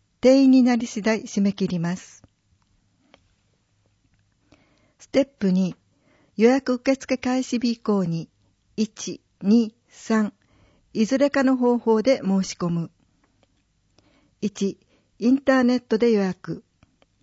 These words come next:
初めてのご利用には登録が必要です。予約受付開始日前に登録をしておくと便利です。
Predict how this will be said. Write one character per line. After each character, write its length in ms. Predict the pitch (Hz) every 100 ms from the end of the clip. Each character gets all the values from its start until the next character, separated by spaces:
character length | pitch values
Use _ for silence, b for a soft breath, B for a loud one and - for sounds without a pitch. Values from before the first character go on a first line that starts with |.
| b b b b b
初 260 | 214 247
め 120 | 254
て 120 | 262 269
の 100 | 254
ご 160 | 240
利 140 | 233 247
用 160 | 254
に 160 | 226 190
は 160 | 185 -
登 180 | 254 269
録 220 | 277 269
が 100 | 254
必 280 | 254 - -
要 160 | 190 180
で 160 | 170
す。 260 | - - _ _ b b b b b b
予 140 | 208 240
約 260 | 269 262
受 200 | 247 262
付 220 | 262 -
開 240 | 240 240 247
始 140 | -
日 140 | 226 226
前 300 | 226 214 175
に 200 | 170 - _ _
登 180 | 254 262
録 240 | 262 262 254
を 80 |
し 80 | 247
て 140 | - 240
お 80 |
く 100 | 233
と 120 | - 240
便 220 | 220 202
利 120 | 185
で 140 | 175
す。 200 | 180 -